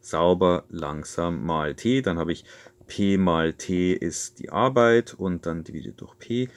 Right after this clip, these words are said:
Das heißt, die Zeit ist Arbeit durch Leistung. Die Zeit ist eins neun sechs zwanzig Joule durch sechs vierhundert Watt.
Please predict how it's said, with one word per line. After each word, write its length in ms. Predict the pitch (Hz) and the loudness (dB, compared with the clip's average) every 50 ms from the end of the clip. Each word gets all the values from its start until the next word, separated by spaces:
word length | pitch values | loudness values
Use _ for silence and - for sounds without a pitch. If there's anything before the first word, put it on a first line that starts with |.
| - - - - - - - _ _ | -20 -20 -20 -20 -20 -20 -20 _ _
Das 200 | - - 85 - | -12 -12 -8 -4
heißt, 260 | 92 92 87 - - - | -2 -2 -2 -4 -8 -16
die 100 | 80 _ | -14 _
Zeit 720 | - - - - 104 101 113 131 147 160 175 185 - - - - | -4 -2 0 0 2 2 2 4 2 2 2 0 -2 -8 -8 -4
ist 680 | - 113 113 123 135 147 151 - - - - - - - _ _ - | 0 2 4 4 4 2 0 -4 -6 -6 -8 -8 -10 -12 _ _ -6
Arbeit 580 | - 95 92 98 104 101 107 104 101 101 95 98 _ _ | -2 0 2 2 2 2 4 4 4 4 2 0 _ _
durch 480 | - - - - - - - - - - _ _ - | -8 -6 -6 -4 -6 -6 -10 -12 -20 -20 _ _ -14
Leistung. 760 | - 101 95 101 113 147 160 - - - 160 160 170 175 165 | -12 -8 -4 -2 0 0 0 0 0 2 2 2 2 2 -2
Die 200 | 135 - 98 92 - - | -4 -4 -6 -6 -6 -8
Zeit 880 | - - - - - 110 104 113 120 135 147 160 170 170 - - - - - - | -6 -4 -2 0 0 2 2 2 2 2 2 0 -2 -4 -8 -18 -18 -18 -8 -4
ist 920 | - 107 117 127 139 151 160 - - - - - - - - - - - - - - - - - - - _ _ _ _ | 0 0 2 2 2 0 -2 -4 -10 -14 -14 -14 -16 -16 -18 -18 -20 -20 -20 -20 -20 -20 -20 -20 -20 -20 _ _ _ _
eins 520 | - 95 92 92 95 98 95 92 - - - | -4 -2 0 0 2 2 0 -2 -4 -6 -6
neun 520 | 95 90 90 85 85 87 87 90 90 87 | -4 -2 0 0 0 0 0 -2 -2 -4
sechs 600 | 82 82 82 80 76 60 - - - - - - - | -6 -6 -4 -4 -4 -4 -6 -10 -14 -14 -14 -14 -14
zwanzig 920 | - - - - - - - 50 50 57 - - - - 50 - - - - | -14 -12 -12 -12 -12 -12 -12 -12 -12 -12 -12 -12 -12 -12 -14 -16 -18 -12 -8
Joule 580 | - - - 117 127 139 156 156 160 160 160 151 | -6 -4 -2 -2 0 0 2 2 2 2 2 0
durch 220 | 123 - - 98 | 0 -2 -2 -4
sechs 880 | - - - - - 82 64 55 - - - - - - - - - - - - - | -8 -12 -10 -6 -4 -2 -2 -4 -6 -10 -14 -14 -12 -12 -12 -14 -16 -18 -20 -20 -18
vierhundert 1800 | - - - - - - - - - - - - - _ _ _ _ _ - - _ - 82 85 90 87 87 85 80 78 78 - - - - _ _ - | -14 -12 -10 -10 -8 -10 -10 -12 -18 -20 -20 -20 -20 _ _ _ _ _ -20 -20 _ -12 -10 -8 -8 -8 -8 -10 -10 -12 -12 -14 -16 -20 -20 _ _ -20
Watt. 560 | 95 92 90 104 117 151 - - - - - | -14 -4 0 0 0 0 0 -6 -16 -16 -16